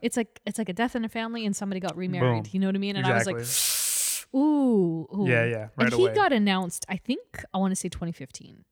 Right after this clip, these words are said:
Speaker 1: So it was only a year. Yeah, so
Speaker 2: Yeah.
Speaker 1: it hurt a little bit.
Speaker 2: Yeah, I can
Speaker 1: <laughs>
Speaker 2: imagine. But,
Speaker 1: But,
Speaker 2: um,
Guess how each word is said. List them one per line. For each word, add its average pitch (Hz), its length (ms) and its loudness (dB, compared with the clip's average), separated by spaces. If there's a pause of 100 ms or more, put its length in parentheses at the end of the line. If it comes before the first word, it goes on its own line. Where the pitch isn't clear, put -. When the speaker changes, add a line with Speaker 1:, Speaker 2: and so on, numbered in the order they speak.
Speaker 1:
So - 140 -4
it 233 80 0
was 294 160 4
only 285 340 2
a 156 60 -2
year. 170 500 -4 (1040)
Yeah, - 260 -20 (120)
so 135 120 -8
Speaker 2:
Yeah. 110 220 0
Speaker 1:
it 311 80 2
hurt 247 140 2
a 196 60 2
little 175 140 -2
bit. 170 320 -6
Speaker 2:
Yeah, 120 340 -2 (140)
I 143 80 -6
can - 140 -6
Speaker 1:
<laughs> 320 100 2
Speaker 2:
imagine. 403 240 2
But, 370 160 4
Speaker 1:
But, 269 160 2
Speaker 2:
um, 269 260 0